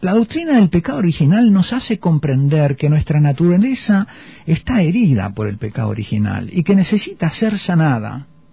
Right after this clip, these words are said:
Y que si no es sanada por la gracia de la fe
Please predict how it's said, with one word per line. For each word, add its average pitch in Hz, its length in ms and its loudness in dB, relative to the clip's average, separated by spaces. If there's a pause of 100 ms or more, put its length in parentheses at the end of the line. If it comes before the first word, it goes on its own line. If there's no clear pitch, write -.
(1000)
Y 190 80 2
que 190 140 2
si 247 160 2
no 339 100 0
es 339 120 -4
sanada 135 640 4
por 147 200 0
la 147 120 0
gracia 214 440 0
de 143 80 2
la 123 140 0
fe 131 520 2